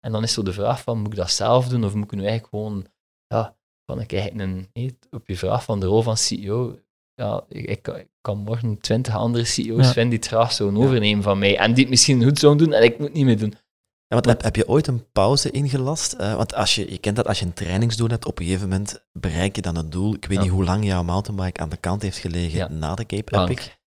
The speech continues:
Speaker 3: Maar lang. Ik kan
Speaker 1: <laughs> Lang,
Speaker 3: dat ding
Speaker 1: ja.
Speaker 3: niet meer zien.
Speaker 1: Dat, ik,
Speaker 3: Eh,
Speaker 1: ik had
Speaker 3: weg.
Speaker 1: echt geen fiets niet meer zien toen,
Speaker 3: Geen
Speaker 1: ja.
Speaker 3: fiets. En daarna
Speaker 1: Ja.
Speaker 3: kriebelt dat weer.
Speaker 1: Ja.
Speaker 3: En je kan dan het, de draad weer oppakken. Natuurlijk, ja, een,
Speaker 1: Ja.
Speaker 3: een, een scale-up,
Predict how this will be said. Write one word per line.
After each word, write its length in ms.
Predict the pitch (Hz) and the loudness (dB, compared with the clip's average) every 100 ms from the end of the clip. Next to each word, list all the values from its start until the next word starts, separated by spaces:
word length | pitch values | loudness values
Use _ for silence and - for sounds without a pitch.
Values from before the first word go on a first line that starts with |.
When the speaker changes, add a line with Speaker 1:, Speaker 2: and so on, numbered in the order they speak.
| _ _ _ 110 | _ _ _ 6
Speaker 3:
Maar 100 | 107 | 8
lang. 180 | 98 139 | 8 8
Ik 240 | 135 147 | 8 8
kan 180 | 123 123 | 8 8
Speaker 1:
<laughs> 0 | |
Lang, 80 | 113 | 6
Speaker 3:
dat 80 | 131 | 8
ding 140 | 139 | 6
Speaker 1:
ja. 60 | 131 | 8
Speaker 3:
niet 100 | 131 | 8
meer 120 | 131 110 | 8 8
zien. 200 | - 135 | 8 6
Speaker 1:
Dat, 120 | 85 | 6
ik, 100 | 139 | 2
Speaker 3:
Eh, 300 | 78 110 - | 6 6 6
Speaker 1:
ik 100 | 151 | 4
had 80 | 139 | 6
Speaker 3:
weg. 100 | - | 6
Speaker 1:
echt 80 | 147 | 6
geen 100 | 131 | 0
fiets 280 | - 143 - | 0 -2 0
niet 100 | 131 | 2
meer 100 | 117 | 2
zien 200 | 113 101 | 0 0
toen, 140 | - | 6
Speaker 3:
Geen 80 | 123 | 6
Speaker 1:
ja. 40 | 104 | 6
Speaker 3:
fiets. 160 | 135 | 4
En 140 | - 117 | 4 4
daarna 260 | 117 120 | 6 6
Speaker 1:
Ja. 60 | 131 | 4
Speaker 3:
kriebelt 400 | 104 131 139 123 | 4 6 6 6
dat 200 | 104 - | 4 2
weer. 240 | 92 87 | 0 2
Speaker 1:
Ja. 60 | 117 | 2
Speaker 3:
En 120 | 101 | 0
je 80 | 101 | 0
kan 240 | - 104 104 | 2 4 4
dan 240 | 101 95 - _ _ | 2 0 -6 _ _
het, 220 | - - _ | 0 0 _
de 140 | 107 | 2
draad 340 | 113 110 104 - | 4 4 2 2
weer 160 | 98 - | -2 2
oppakken. 420 | 127 - 92 85 | 2 2 -2 -4
Natuurlijk, 320 | 92 139 151 | -4 -2 -2
ja, 300 | - 117 - | 0 0 2
een, 60 | 98 | 0
Speaker 1:
Ja. 120 | - | -2
Speaker 3:
een, 160 | 98 - | -4 -4
een 80 | 92 | -4
scale-up, 460 | - 107 139 156 | -2 2 2 0